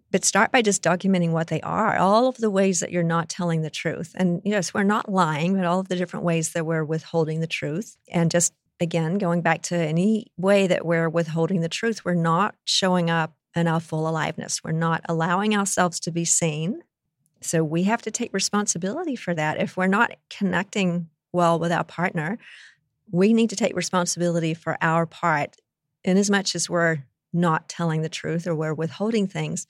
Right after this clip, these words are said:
we're not allowing the other person to connect with us. And it's really easy to blame this on the other person. Now, they have their share of responsibility as well, but we need to take responsibility for our own part. So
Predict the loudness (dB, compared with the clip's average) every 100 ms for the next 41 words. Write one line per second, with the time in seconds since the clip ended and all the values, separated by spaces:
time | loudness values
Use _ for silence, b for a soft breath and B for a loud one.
0 | B B _ -2 0 0 0 0 2 2
1 | 2 2 2 -2 -8 _ 0 0 0 -4
2 | -6 -4 -6 -8 -8 -6 -6 -6 -8 -6
3 | -4 -4 -4 -6 -6 -4 -4 -4 -4 -2
4 | -2 0 0 0 0 -2 -2 -4 -6 -10
5 | -8 -6 -6 -8 B B B B B _
6 | _ -4 -2 -2 -2 _ _ -2 0 2
7 | 0 0 -2 -6 _ _ _ -10 -4 0
8 | 0 0 -2 -2 -2 -2 -2 -2 -2 -2
9 | -2 0 0 0 -4 B B B -4 0
10 | 2 2 0 -2 -2 -2 -2 0 0 0
11 | -2 -6 -2 -2 -2 -4 -4 -2 0 0
12 | -2